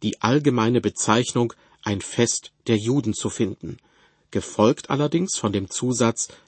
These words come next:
das Laubhüttenfest. Das würde also dafür sprechen,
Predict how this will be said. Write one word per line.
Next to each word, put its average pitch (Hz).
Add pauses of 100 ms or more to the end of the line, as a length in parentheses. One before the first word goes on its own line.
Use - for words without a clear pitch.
das 107
Laubhüttenfest. 107 (840)
Das 156
würde 202
also 147
dafür 147
sprechen, 143